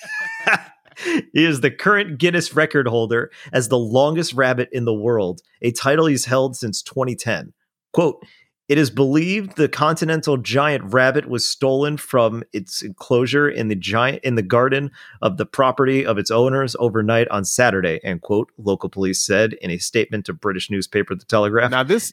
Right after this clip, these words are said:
Speaker 2: now this next sentence I wanna talk about.
Speaker 1: <laughs> Okay. Darius, Darius' owner, Annette Edwards, upped the reward for <laughs> finding the missing bunny. <laughs>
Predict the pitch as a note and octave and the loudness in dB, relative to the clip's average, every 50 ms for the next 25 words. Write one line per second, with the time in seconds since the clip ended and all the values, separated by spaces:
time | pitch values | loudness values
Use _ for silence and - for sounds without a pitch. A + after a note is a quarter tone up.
0 | _ - C#3 D3 D#3 F3+ A3+ - - F#3+ F#3+ F#3+ - - C#3 A#2+ A2+ - - E2 | _ -2 0 2 2 2 2 2 2 0 0 0 -2 0 0 0 0 -2 -6 -10
1 | E2+ - - - - - - _ _ _ _ _ _ _ _ - - G2+ G#2+ G#2+ | -10 -10 -14 -16 -16 -16 -18 _ _ _ _ _ _ _ _ -2 0 2 2 2
2 | G2 F2+ - - E2 D#2+ - - - - - - _ _ _ _ - - - - | 2 0 -2 -6 -8 -8 -10 -14 -14 -14 -16 -16 _ _ _ _ -6 -6 -6 -6
3 | - - - - - - _ _ - - - - D#3 - - - - - - - | -10 -16 -18 -20 -20 -20 _ _ -14 -12 -2 -2 -2 -2 0 -8 -8 -8 -6 -8
4 | A#2 - - - - - _ _ _ _ _ _ _ - _ _ _ _ _ - | -8 -8 -8 -12 -12 -12 _ _ _ _ _ _ _ -20 _ _ _ _ _ -20
5 | _ _ _ - _ _ _ - - - - - - - - A#2+ _ _ - - | _ _ _ -20 _ _ _ -20 -18 -18 -16 -18 -18 -18 -20 -20 _ _ -2 0
6 | B2+ C#3 E3 G3 G3+ F#3 F#3+ F#3 F3 - - - - - - C3 B2 - - F3+ | 2 4 4 4 4 4 2 2 0 -2 -10 -12 -14 -14 -16 -16 -8 0 2 2
7 | G#3+ A#3+ G#3+ F#3 C3+ B2 - A2 - C#3 C#3+ D3+ C3+ A2+ G#2+ G#2 G#2 A2 A2+ - | 4 4 4 2 2 -2 -6 -4 0 2 2 2 2 2 0 0 -2 -2 -4 -8
8 | - - - - - A2+ A2+ A#2 B2 C#3 D#3+ D#3 - C#3+ C3 A2 G2 F#2 E2 F2+ | -20 -20 -18 -4 -2 -2 0 2 2 2 2 2 0 0 0 0 -2 -6 -8 -8
9 | F2+ - - _ _ - - C#3+ - - - - - _ - E3+ D#3+ D3+ D3+ C3+ | -10 -12 -16 _ _ -2 0 0 0 0 -4 -18 -16 _ -2 -2 0 2 2 0
10 | A#2+ A#2 A#2 B2+ C3+ C3 C3 A#2+ - C3 A#2 - - - - - - - - F3+ | 0 0 0 2 4 2 2 0 0 -4 -2 -2 -2 -6 -6 -10 -10 -4 0 0
11 | E3 E3+ - F#3 F3+ - - F3 B2+ B2 - - G3+ F#3 - - G3+ F3 - - | 0 0 0 0 0 2 2 0 0 0 0 0 0 0 0 0 -2 -2 -2 -2
12 | - - C3+ - - - - - - - - - - - - - - - _ - | -2 -2 -2 -2 -2 -4 -4 -4 -2 -2 -2 -2 -2 -2 -4 -4 -4 -4 _ -4
13 | - - - | -4 -4 -4